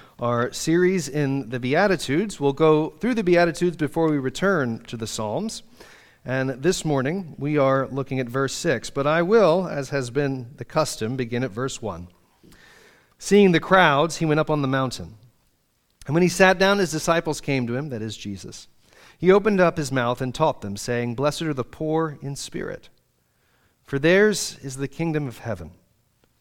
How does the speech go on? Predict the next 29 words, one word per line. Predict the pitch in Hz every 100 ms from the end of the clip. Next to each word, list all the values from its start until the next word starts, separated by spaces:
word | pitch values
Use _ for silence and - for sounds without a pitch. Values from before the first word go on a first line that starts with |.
| _ _ _ _ _ _ _
Blessed | 143 156 175
are | 156
those | 147 156 151 -
who | - 135 139
mourn, | 143 156 107 82 78 87 _ _ _ _
for | 117
they | 117 117
shall | 110 107
be | 107
comforted. | 107 95 85 90 90 _ _ _ _ _ _ _ _ _ _ _
Blessed | 135 135 147
are | 139
the | 151
meek, | 170 151 104 - -
for | - 123
they | 123
shall | 120 - 151 170 151
inherit | 131 110 117 151 151 -
the | 117
earth. | 127 92 - _ _ _ _ _ _ _ _ _ _ _ _ _
Blessed | 175 202 226
are | 190
those | 160 170 160
who | 135 113
hunger | 147 160 151 151 143 - - _ _
and | 120
thirst | - 131 127 - -
for | 117 110
righteousness, | 117 131 95 - - - -